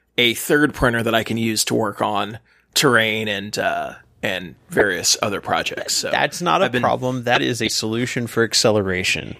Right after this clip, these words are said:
Speaker 1: It, it actually is. Well, so as, as, uh, I, I bought it from, uh, Dustin, our, our,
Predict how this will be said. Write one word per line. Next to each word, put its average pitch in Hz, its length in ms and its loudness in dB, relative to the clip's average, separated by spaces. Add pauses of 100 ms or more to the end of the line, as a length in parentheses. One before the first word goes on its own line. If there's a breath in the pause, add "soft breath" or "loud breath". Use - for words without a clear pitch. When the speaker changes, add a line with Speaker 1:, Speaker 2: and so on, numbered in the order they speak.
(160)
Speaker 1:
It, - 180 2
it 202 120 2
actually 190 380 2
is. 147 160 2
Well, 180 140 2
so 190 220 4
as, 165 440 0
as, 151 400 2
uh, 127 540 2
I, 139 80 2
I - 20 2
bought 160 220 2
it 151 100 0
from, 120 500 0 (140)
uh, 113 200 4
Dustin, 123 480 2
our, 104 280 -2
our, 104 340 0